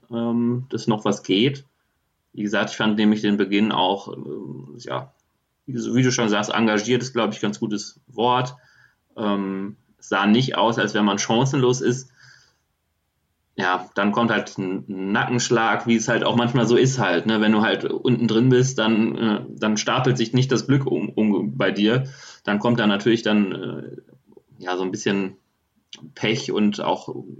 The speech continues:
Unvermögen mit dann auch dazu. Ähm, ja, schwierig.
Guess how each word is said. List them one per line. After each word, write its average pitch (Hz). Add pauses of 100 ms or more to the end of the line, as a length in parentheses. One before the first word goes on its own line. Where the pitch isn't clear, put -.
(240)
Unvermögen 107
mit 101
dann -
auch -
dazu. 120 (760)
Ähm, 104 (1500)
ja, 98 (800)
schwierig. 160